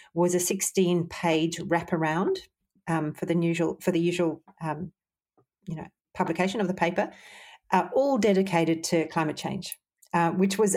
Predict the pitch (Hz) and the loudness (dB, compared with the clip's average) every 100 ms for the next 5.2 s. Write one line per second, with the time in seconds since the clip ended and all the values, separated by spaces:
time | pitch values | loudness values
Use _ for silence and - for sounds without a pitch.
0 | - 240 - 247 226 202 175 - 180 175 | 2 0 2 2 2 2 2 2 2 2
1 | 175 165 170 208 202 190 - 156 151 - | 2 -2 2 2 2 0 2 2 2 -2
2 | 151 - 180 180 180 - - 185 180 196 | -2 2 4 4 0 -12 -4 2 4 2
3 | 190 190 196 190 190 170 - 160 156 180 | 2 2 2 2 0 -2 0 2 4 4
4 | 254 - 180 185 208 - - - 196 175 | 0 -2 0 2 0 -2 -8 2 4 6
5 | 170 - | 4 0